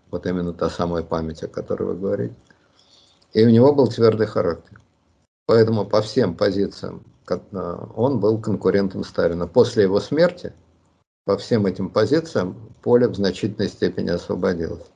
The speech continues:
У Каменева и Зиновьева характеров вообще не было, а у Троцкого не было цепкости. Вот этой настоящей организационной цепкости.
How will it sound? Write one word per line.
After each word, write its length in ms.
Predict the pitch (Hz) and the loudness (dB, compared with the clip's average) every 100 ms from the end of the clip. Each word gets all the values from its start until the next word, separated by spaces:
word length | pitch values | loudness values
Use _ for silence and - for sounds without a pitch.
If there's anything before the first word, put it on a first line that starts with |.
| _ _ _ _ _ _ _ _ _ - | _ _ _ _ _ _ _ _ _ -2
У 200 | 98 87 | 0 2
Каменева 440 | 110 107 98 90 | 4 4 2 2
и 80 | 87 | 0
Зиновьева 400 | 95 90 87 80 | 0 -2 -2 -2
характеров 560 | 95 87 80 - - | 2 0 0 -4 -2
вообще 340 | 87 87 - 123 | -2 -2 0 2
не 140 | 127 | 4
было, 320 | 127 131 143 - _ _ _ _ _ _ _ _ _ - 87 87 | 2 2 0 -8 _ _ _ _ _ _ _ _ _ -14 -8 -2
а 100 | 107 | 4
у 80 | 107 | 4
Троцкого 420 | - 127 131 - 98 | 4 2 2 0 2
не 160 | 101 | 2
было 220 | 101 98 | 2 0
цепкости. 640 | 90 - 95 - - - 80 _ _ _ _ _ _ _ _ _ _ | 0 0 -2 -4 -20 -20 -20 _ _ _ _ _ _ _ _ _ _
Вот 160 | - - | -12 -4
этой 240 | 87 87 | -4 -4
настоящей 680 | 87 90 - 104 107 107 - | -6 -4 4 8 8 6 0
организационной 760 | 90 90 87 92 92 98 90 87 | 0 0 -4 -6 -6 -6 -4 -6
цепкости. 680 | - 85 - - - _ | -4 -6 -6 -18 -20 _